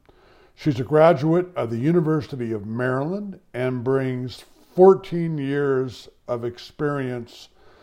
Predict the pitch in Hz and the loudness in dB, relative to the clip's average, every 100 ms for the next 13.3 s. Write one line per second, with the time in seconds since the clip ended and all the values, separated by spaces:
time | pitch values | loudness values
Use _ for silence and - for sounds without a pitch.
0 | - _ _ _ 202 180 160 151 - 127 | -20 _ _ _ 2 4 4 -2 -6 -8
1 | 117 98 85 _ - - - 113 139 170 | -8 -10 -18 _ -20 -20 -18 -2 4 4
2 | 165 151 147 - - - 170 180 - 165 | 4 2 0 -4 -6 4 6 6 2 -2
3 | 139 135 135 127 - _ _ 147 147 143 | 0 0 -2 -6 -12 _ _ -2 0 0
4 | 139 110 - - _ _ _ _ 135 139 | -2 -8 -16 -20 _ _ _ _ -2 -2
5 | 117 165 175 175 - _ 120 117 127 123 | 4 4 4 0 -20 _ -14 -6 -4 -2
6 | 139 175 190 180 185 165 156 113 113 113 | 2 6 6 4 0 0 0 -2 -4 -4
7 | 104 87 - - _ - - - - 170 | -4 -8 -20 -20 _ -20 -20 -20 -4 2
8 | 151 143 131 110 117 92 - - 180 180 | 4 4 0 -4 -10 -12 -8 8 10 10
9 | - - - - _ _ _ _ _ _ | 4 -18 -20 -20 _ _ _ _ _ _
10 | _ 165 202 208 208 - - 139 131 123 | _ 2 2 2 0 -4 -6 -4 -4 -4
11 | 123 123 117 - _ _ _ _ _ - | -6 -8 -12 -18 _ _ _ _ _ -8
12 | 143 135 131 135 - _ 139 131 113 104 | -6 -4 -6 -8 -12 _ -6 -4 -4 -8
13 | 98 - - | -14 -20 -20